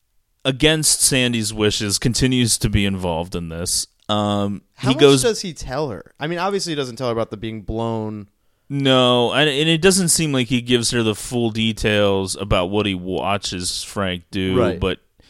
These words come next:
Speaker 1: he kind of, and some of it seems to be guesswork on his part because he kinda just lays out some of the stuff that I just said
Speaker 2: Yeah.
Speaker 1: about, like, you know,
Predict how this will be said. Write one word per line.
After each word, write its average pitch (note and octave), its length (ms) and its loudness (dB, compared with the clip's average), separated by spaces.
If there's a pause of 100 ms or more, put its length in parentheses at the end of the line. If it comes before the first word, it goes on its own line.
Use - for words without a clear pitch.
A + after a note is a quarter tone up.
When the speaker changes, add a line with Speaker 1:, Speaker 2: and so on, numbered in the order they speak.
(1120)
Speaker 1:
he D3+ 260 -2
kind C#3+ 500 2
of, A#2+ 560 4
and C#3+ 140 2
some A#3 160 6
of F#3+ 160 0
it B2+ 160 0
seems E3+ 440 2
to A#2+ 80 -4
be A#2+ 120 2
guesswork A2 680 2
on G2+ 140 -4
his G#2 260 -4
part F#2+ 360 0
because G#2+ 240 -8
he B2+ 100 -6
kinda C#3+ 280 2
just A#2+ 220 -4
lays G#2+ 360 2
out G2+ 260 0
some A2 140 -4
of G#2 80 -6
the G2 60 -6
stuff G2 280 -4
that F#2+ 120 -4
I G2 140 0
just F#2+ 300 -4
said E2 340 -6
Speaker 2:
Yeah. C3+ 280 -2
Speaker 1:
about, F#2+ 560 0
like, F2 520 -6
you F2+ 120 -8
know, C#2 380 -14